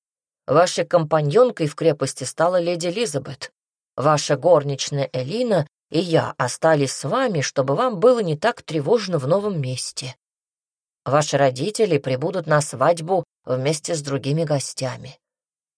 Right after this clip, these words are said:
Неужели папенька, такой суровый и могущественный, собственноручно, то есть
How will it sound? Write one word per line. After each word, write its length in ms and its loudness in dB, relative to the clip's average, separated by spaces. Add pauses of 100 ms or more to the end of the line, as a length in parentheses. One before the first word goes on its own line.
(500)
Неужели 1120 0 (600)
папенька, 800 -4 (480)
такой 340 2
суровый 680 -2
и 180 -10
могущественный, 1120 -4 (240)
собственноручно, 1200 -2
то 120 -4
есть 320 -4